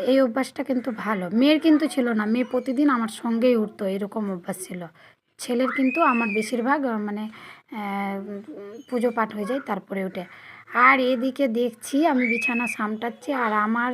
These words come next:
ছেলে ওদিকে ফ্রিজ খুলে ফ্রিজের সমস্ত জিনিস বাইর করে জল টল সব ফেলে একদম গোটাই তপরখানা করে দিল। তারপরে দেখো বিছানাটা কোনো মতন এলোমেলো করে গুছালাম, যেহেতু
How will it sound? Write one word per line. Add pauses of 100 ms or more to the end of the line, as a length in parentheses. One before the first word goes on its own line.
ছেলে
ওদিকে (100)
ফ্রিজ
খুলে
ফ্রিজের (100)
সমস্ত
জিনিস (420)
বাইর
করে
জল
টল
সব
ফেলে (120)
একদম (320)
গোটাই
তপরখানা
করে
দিল। (540)
তারপরে
দেখো
বিছানাটা
কোনো
মতন
এলোমেলো
করে
গুছালাম,
যেহেতু